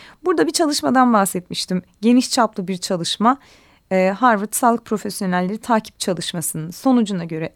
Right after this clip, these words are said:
et tüketimiyle, hep hani et tüketimi ve demir beraber alın-, anılır ya. Et tüketimiyle kanserden ölme riski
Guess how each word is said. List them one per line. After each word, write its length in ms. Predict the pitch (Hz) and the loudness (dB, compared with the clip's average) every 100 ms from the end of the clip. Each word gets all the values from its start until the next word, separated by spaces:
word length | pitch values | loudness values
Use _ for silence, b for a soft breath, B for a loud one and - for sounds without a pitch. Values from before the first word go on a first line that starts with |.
| - | 0
et 220 | 269 - | 0 0
tüketimiyle, 800 | 220 202 185 175 156 156 170 220 b b | -6 -6 -4 -6 -6 -4 -4 -6 b b
hep 200 | 196 190 | -4 0
hani 240 | 180 180 | 0 0
et 120 | 180 | -4
tüketimi 420 | - - 180 180 175 | -8 -8 -4 -2 -2
ve 180 | 165 | -2
demir 320 | 170 170 170 165 | -2 0 -2 0
beraber 440 | 165 160 165 165 | -2 0 -2 -4
alın-, 340 | 170 175 214 - - | -4 -4 -4 -6 -4
anılır 360 | 175 185 269 | -2 0 -2
ya. 200 | 208 147 - B B B _ _ 220 _ | -4 -6 -10 B B B _ _ -20 _
Et 240 | 247 330 - | 2 2 -2
tüketimiyle 720 | - 269 - 277 294 226 180 | -4 -4 0 4 4 4 0
kanserden 800 | - 202 208 233 233 262 302 - | -2 -2 0 2 4 4 2 2
ölme 300 | 214 220 233 | 2 4 4
riski 680 | 240 226 269 - - 240 | 4 4 2 0 2 0